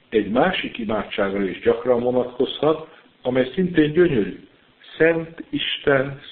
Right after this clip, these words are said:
szent erős, szent halhatatlan, irgalmaz nekünk. A seregek eredetileg Izrael harcoló csapatai. Később azonban a mennyei seregek,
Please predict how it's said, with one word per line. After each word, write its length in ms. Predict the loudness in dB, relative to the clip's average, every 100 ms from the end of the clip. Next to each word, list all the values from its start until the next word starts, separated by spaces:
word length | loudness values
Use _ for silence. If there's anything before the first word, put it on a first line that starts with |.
| 2
szent 440 | 4 4 0 -10 -4
erős, 460 | 0 2 2 0 -4 -12 -16 _ _ -20 -4
szent 400 | 2 2 0 -10
halhatatlan, 1040 | -4 6 6 6 4 4 2 2 0 0 -2 -12 _ _ _ _
irgalmaz 680 | 0 0 -2 -6 -8 -12 -12
nekünk. 600 | -16 -14 -14 -14 -16 -18 _ _ _ _ _ _ _ _
A 80 | -8
seregek 960 | -4 2 4 4 4 2 2 -2 -14 -20 _ _ _ _ _
eredetileg 1000 | 2 4 4 4 2 4 6 6 4 -4 -10
Izrael 560 | -6 -4 2 4 6 4
harcoló 800 | 2 2 2 -2 -4 -4 -4 -8
csapatai. 680 | -6 -6 -8 -8 -8 -8 -14 _ _ _ _ _ _
Később 400 | 0 0 2 0
azonban 400 | 2 2 4 4
a 60 | 4
mennyei 460 | 2 2 2 0
seregek, 720 | -2 0 0 0 -6 -10 -14